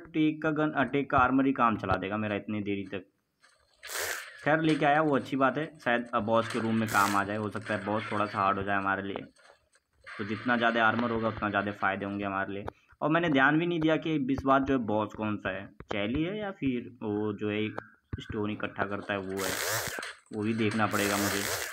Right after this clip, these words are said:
चलिए, ये वाला room भी क्लियर हो गया। और अभी हम लोग जो है ऊपर की तरफ चलें या फिर एक box लूट लें, छोड़े जाने दीजिए। हम लोग direct ऊपर की तरफ, बॉस के room की तरफ चलते हैं, ठीक है। So, मुझे यहीं पे game save करना पड़ेगा, क्योंकि मुझे यकीन है कि यहाँ पे Tryptodon आने वाले हैं। Room छोटा है और I don't know कि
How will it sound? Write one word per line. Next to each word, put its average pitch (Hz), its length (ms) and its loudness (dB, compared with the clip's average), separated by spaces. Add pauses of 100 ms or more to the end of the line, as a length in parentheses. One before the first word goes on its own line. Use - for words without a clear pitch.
(1160)
चलिए, 117 240 4
ये 104 140 2
वाला 123 160 6
room 139 200 6
भी 135 80 2
क्लियर 151 240 6
हो 147 80 4
गया। 160 160 0 (2000)
और 104 500 2
अभी 120 160 4
हम 147 120 4
लोग 151 140 2
जो 151 80 2
है 151 100 4 (100)
ऊपर 143 220 0
की 143 60 -6
तरफ 156 140 0
चलें 180 200 -2 (340)
या 127 80 2
फिर 135 160 -2
एक 123 140 -2
box 131 260 0
लूट 120 220 0
लें, 90 120 -8 (160)
छोड़े 113 200 2
जाने 95 180 0
दीजिए। 95 160 -4
हम 120 120 0
लोग 147 140 2
direct 127 240 2
ऊपर 127 260 -2
की 120 60 -6
तरफ, 120 180 -2
बॉस 107 260 0
के 117 100 -4
room 107 140 0
की 104 100 -6
तरफ 104 160 -4
चलते 98 260 -8
हैं, 98 100 -10
ठीक 131 140 -8
है। 90 100 -8 (440)
So, 117 220 0
मुझे 127 220 2
यहीं 143 280 4
पे 151 80 0
game 131 220 4
save 113 260 -2
करना 113 220 0
पड़ेगा, 107 320 -2
क्योंकि 120 300 -2
मुझे 123 260 6
यकीन 117 440 0
है 117 60 0
कि 117 200 -6
यहाँ 113 180 2
पे 120 80 -6
Tryptodon 113 520 0
आने 110 180 2
वाले 104 180 2
हैं। 127 80 0
Room 139 180 2
छोटा 143 320 2
है 151 140 2
और 135 160 2
I 123 100 6
don't 127 220 0
know 147 100 0
कि 143 180 -2